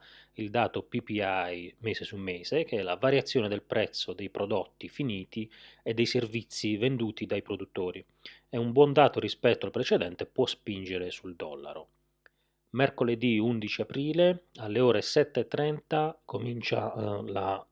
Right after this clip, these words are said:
Reserve Bank of Australia, ehm, il governatore, eh,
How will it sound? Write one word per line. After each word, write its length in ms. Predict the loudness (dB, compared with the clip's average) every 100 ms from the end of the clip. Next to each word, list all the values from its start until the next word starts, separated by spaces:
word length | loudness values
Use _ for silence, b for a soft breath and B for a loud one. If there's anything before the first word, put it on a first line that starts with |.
| b b
Reserve 460 | -2 2 4 4 4
Bank 320 | 0 0 0
of 60 |
Australia, 680 | -2 0 2 2 4 2 0 B B B B B -8
ehm, 580 | -6 -4 -6 -12 -14 -6
il 480 | -2 0 0 -2 0
governatore, 1000 | 4 4 4 0 2 2 2 0 -2 -6
eh, 180 | -10